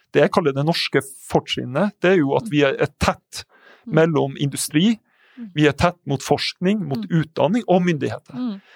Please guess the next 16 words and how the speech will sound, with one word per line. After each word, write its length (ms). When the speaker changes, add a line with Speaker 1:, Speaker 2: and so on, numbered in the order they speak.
Speaker 1:
Så, 260
så 160
det 160
som 160
er, 300
og 340
den 220
tilliten 540
vi 220
har 340
klarer 380
på 140
en 100
måte 300
å 240
ha 160